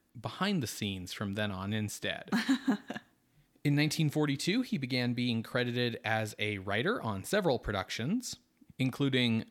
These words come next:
Speaker 1: Calling Doctor Death,
Speaker 2: Oh.
Speaker 1: Jungle Woman, The Soul of a Monster, The Cat Creeps, and others.
Speaker 2: Okay, so he is quite familiar with horror and horror-adjacent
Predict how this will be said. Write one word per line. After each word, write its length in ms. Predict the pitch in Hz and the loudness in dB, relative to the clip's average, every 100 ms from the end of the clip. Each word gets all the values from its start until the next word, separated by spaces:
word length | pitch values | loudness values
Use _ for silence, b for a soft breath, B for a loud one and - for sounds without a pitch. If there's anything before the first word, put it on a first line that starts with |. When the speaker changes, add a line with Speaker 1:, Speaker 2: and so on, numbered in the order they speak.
| _ | _
Speaker 1:
Calling 420 | - 139 127 127 120 | 0 2 4 4 4
Doctor 340 | 113 - 110 | 2 2 -2
Death, 520 | 95 101 143 - - - _ b b b 233 | 0 0 0 -2 -14 -20 _ b b b 2
Speaker 2:
Oh. 380 | 381 226 - 220 | 4 2 -2 -6
Speaker 1:
Jungle 400 | - 180 254 151 | 2 6 6 6
Woman, 460 | 110 104 98 127 220 - _ _ | 4 2 2 2 0 -4 _ _
The 140 | - 123 | -2 0
Soul 340 | - 170 208 | 4 4 4
of 80 | 185 | 4
a 80 | 139 | 4
Monster, 640 | 139 143 143 101 104 147 b b | 4 2 0 -2 -2 -4 b b
The 100 | 113 | -6
Cat 280 | - 165 180 - | 0 0 0 -2
Creeps, 520 | - 151 208 - - - | 0 0 0 -6 -8 -6
and 280 | 123 131 - | -2 -2 -2
others. 600 | 117 - - - - - _ _ _ _ | -4 -4 -10 -8 -8 -8 _ _ _ _
Speaker 2:
Okay, 500 | 190 190 190 202 262 | 2 2 2 2 2
so 220 | 160 - 175 | 0 -2 -2
he 240 | 214 220 | 2 4
is 180 | 196 180 | 2 0
quite 300 | - 196 196 | -4 -4 -2
familiar 480 | 185 175 185 202 160 | -2 0 0 0 0
with 220 | 151 - | -4 -6
horror 360 | - 185 175 | -2 0 0
and 200 | 175 165 | 0 -4
horror-adjacent 1300 | 160 175 170 160 - 160 - 160 160 - 156 156 - | -6 -4 -4 -4 -4 -6 -2 -2 -2 -2 -2 -2 -6